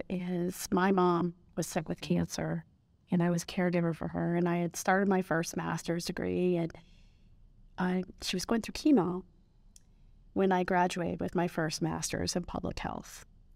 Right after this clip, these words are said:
And I was very lucky that she was watching online 'cause she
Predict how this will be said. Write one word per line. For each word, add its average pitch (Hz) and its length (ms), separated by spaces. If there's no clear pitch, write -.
And 165 440
I 175 100
was 165 140
very 190 300
lucky 170 540
that 180 160
she - 140
was 170 160
watching 175 540
online 160 680
'cause 170 160
she 180 340